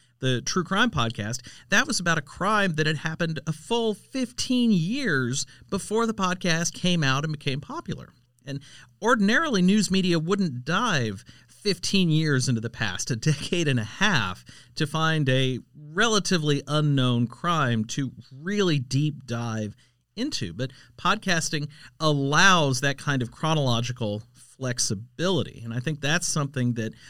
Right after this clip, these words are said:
we can take from true crime and into broader areas of news, that it allows us to look at, uh, events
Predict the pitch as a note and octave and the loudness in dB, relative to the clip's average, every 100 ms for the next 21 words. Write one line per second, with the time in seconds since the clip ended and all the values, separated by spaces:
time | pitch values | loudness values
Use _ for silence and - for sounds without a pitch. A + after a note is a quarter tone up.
0 | - A#2+ C3+ C3+ A#2 D3 D3 - D3+ C3+ | -12 -6 -4 -4 -4 -2 -2 -2 -2 -2
1 | - B2+ - A#2+ A2 A2 B2+ B2 B2 A#2+ | -2 -6 -4 -2 -2 -2 -2 -2 0 -2
2 | A2+ G#2 - - A#2+ - _ A#2 C3+ F3 | -2 -4 -12 -20 -20 -20 _ -6 0 4
3 | E3+ A2+ A#2+ G#2+ F#2 F#2 A2 G2+ F#2 - | 4 2 0 0 -4 -6 -6 -8 -12 -14
4 | - - G2+ - - _ _ _ C#3+ C3+ | -20 -10 -10 -10 -18 _ _ _ -4 0
5 | B2+ C#3 D#3 D3 C3+ - - B2 B2 D3+ | 2 4 4 4 0 -2 0 0 2 0
6 | D3+ A2+ G#2+ G2+ - - - - G#2+ F#2 | -2 -6 -6 -10 -18 -20 -20 -12 -12 -12
7 | - _ - D#3+ C#3+ D#3+ D3 - | -18 _ -2 2 4 4 2 0